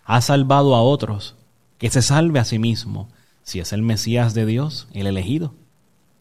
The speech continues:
También los soldados se burlaban de él, y acercándose para ofrecerle vinagre, le decían: "Si eres el rey de los judíos, sálvate a ti mismo". Sobre su cabeza había una inscripción:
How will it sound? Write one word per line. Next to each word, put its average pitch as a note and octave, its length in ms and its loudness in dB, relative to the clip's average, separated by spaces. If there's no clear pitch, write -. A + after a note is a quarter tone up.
También E3+ 280 0
los G#3 140 4
soldados C#3+ 380 4
se B2 80 0
burlaban G#2 560 0
de F#2+ 180 -2
él, B2+ 160 -2
y - 80 -16
acercándose A#2+ 640 0
para A2+ 220 4
ofrecerle A2 580 0
vinagre, B2 640 2
le F#2+ 180 -2
decían: G2 600 -4
"Si - 180 -8
eres A2+ 200 2
el A#2 100 4
rey B2 180 4
de B2+ 80 4
los B2 140 4
judíos, A#2+ 540 2
sálvate C3 500 2
a G#2+ 60 -2
ti G2+ 100 -6
mismo". G2+ 500 -6
Sobre B2 260 2
su B2+ 160 2
cabeza C3 580 2
había A2+ 240 4
una B2+ 140 6
inscripción: G#2+ 840 -2